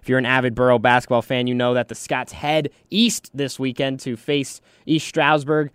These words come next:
Friday night and then Westchester Saturday afternoon. And I'll be along on that trip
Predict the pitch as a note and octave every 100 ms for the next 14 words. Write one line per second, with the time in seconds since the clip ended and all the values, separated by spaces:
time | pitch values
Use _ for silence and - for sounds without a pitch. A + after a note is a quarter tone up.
0 | _ _ _ - - E3 D#3+ D#3+ C3+ C#3+
1 | D3+ F#3 F#3 D#3 D#3 C#3+ B2+ C#3+ D#3+ -
2 | E3 C#3+ - B2+ - D3 C#3 C3 C3 B2
3 | A#2 A#2+ B2 C#3 B2+ G#2 - _ _ _
4 | _ B2 B2 A#2 G#2+ G2 A2 _ _ _
5 | _ _ _ _ - C3 C3+ B2+ B2+ A#2+
6 | G#2 - _ _ _ _ _ _ _ _
7 | A#2+ C3+ F3 G3 D3+ B2 A#2+ A2+ G#2 -
8 | G#2+